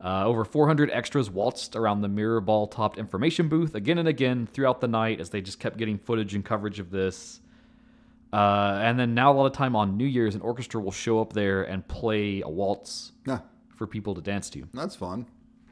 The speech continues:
Speaker 1: I don't know if that's still going on, but that's pretty cool, I thought.
Speaker 2: Yeah. So ev-, as everyone is waltzing, he's following Lydia, and they're
Speaker 1: Yeah.
Speaker 2: going in between all the dancing couples and everything.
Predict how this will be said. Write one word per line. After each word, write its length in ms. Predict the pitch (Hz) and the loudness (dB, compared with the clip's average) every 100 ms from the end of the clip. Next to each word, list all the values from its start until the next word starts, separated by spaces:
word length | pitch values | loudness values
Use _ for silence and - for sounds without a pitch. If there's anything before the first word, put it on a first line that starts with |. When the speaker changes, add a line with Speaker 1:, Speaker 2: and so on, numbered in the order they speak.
| _ - - - | _ -20 -20 -12
Speaker 1:
I 60 | 98 | -4
don't 100 | 101 | -2
know 60 | |
if 80 | 104 | 0
that's 140 | 107 - | -2 -4
still 200 | 127 113 | -2 0
going 220 | 107 101 | 0 0
on, 260 | 95 95 | 0 -2
but 160 | 95 95 | -4 -4
that's 240 | 107 98 | -4 -8
pretty 200 | - 110 92 | -8 -8 -6
cool, 200 | 101 95 | -6 -6
I 60 | |
thought. 300 | 95 98 92 - - | -6 -8 -8 -12 -10
Speaker 2:
Yeah. 280 | 147 123 92 - _ _ _ - - - - - | -6 -6 -8 -16 _ _ _ -20 -20 -20 -20 -12
So 240 | - 120 | 0 0
ev-, 300 | 117 123 120 - | 2 4 2 2
as 120 | 123 | 0
everyone 260 | 123 123 107 | 2 4 2
is 120 | 87 | 0
waltzing, 440 | 95 101 - 95 | 0 0 0 -6
he's 160 | 87 87 | -6 -8
following 460 | - 85 82 76 73 | -6 -6 -6 -8 -8
Lydia, 440 | 82 82 80 80 | -6 -4 -6 -6
and 100 | 78 | -8
they're 100 | 78 | -10
Speaker 1:
Yeah. 180 | 82 80 | -10 -10
Speaker 2:
going 140 | 78 | -12
in 80 | 78 | -12
between 240 | 76 82 | -12 -12
all 80 | 78 76 | -12 -12
the 100 | 78 | -14
dancing 260 | 78 78 | -14 -16
couples 440 | 76 80 78 76 78 | -16 -16 -14 -14 -14
and 100 | 80 | -14
everything. 480 | 71 78 78 80 | -12 -14 -14 -14